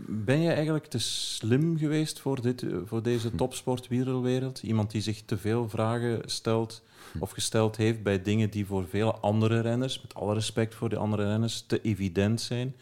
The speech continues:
Speaker 1: die maar doen van, eh, Jan zegt, "Je moet dit doen," en Jaap zegt, "Dan gaan we dit doen," en die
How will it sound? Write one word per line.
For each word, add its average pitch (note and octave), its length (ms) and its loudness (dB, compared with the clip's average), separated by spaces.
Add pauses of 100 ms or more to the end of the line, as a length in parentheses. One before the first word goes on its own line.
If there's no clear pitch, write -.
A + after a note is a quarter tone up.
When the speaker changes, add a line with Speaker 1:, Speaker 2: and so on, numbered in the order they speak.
(380)
Speaker 1:
die G#2 180 2
maar G2 260 2
doen A2 260 0
van, G2+ 300 -2 (840)
eh, F#2+ 120 -6 (280)
Jan G2 320 0
zegt, F#2+ 240 -2
"Je G2 80 -2
moet F#2 200 -2
dit G2+ 180 -2
doen," G2 240 0
en F2+ 100 -2
Jaap F2 280 -2
zegt, F#2 280 -4
"Dan F2 200 -4
gaan F2 140 -4
we E2 120 -4
dit F2+ 160 -6
doen," F#2+ 220 -2
en F2+ 100 -4
die E2 180 -6